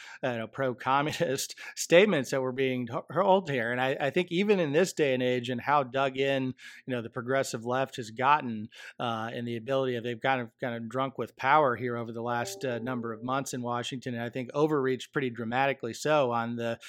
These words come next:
on the, the government, uh, social, big government socialism spending and so many of the other initiatives right now. This may be even a bridge too far,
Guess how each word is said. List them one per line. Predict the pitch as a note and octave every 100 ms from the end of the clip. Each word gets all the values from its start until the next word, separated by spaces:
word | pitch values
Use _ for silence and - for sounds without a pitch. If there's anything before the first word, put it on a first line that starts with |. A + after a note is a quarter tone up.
| - -
on | C3 A#2+
the, | A2+ A2 -
the | C#3 A#2
government, | A2+ A#2+ B2 A2+ -
uh, | A#2+
social, | G#2+ C3+ B2+ -
big | C#3 B2+
government | B2+ A#2 A2
socialism | - C#3 C3+ C3+ B2 B2+ A#2+
spending | B2+ - D3 C#3 C3+ B2+
and | A#2
so | -
many | D#3 C#3
of | A#2+
the | C3
other | C#3 C3+
initiatives | A2+ B2 E3+ D#3+ A#2+ A2
right | A#2 A#2+
now. | A#2+ A#2 A#2+ - - - -
This | F3 F#3
may | F#3 F3 D#3+ D3+
be | B2+ C#3 C#3 C3+ -
even | E3+ D#3+ C#3
a |
bridge | A#2 C3 C#3+ C#3
too | - D3+
far, | A#2+ - D3 C3 B2 A#2+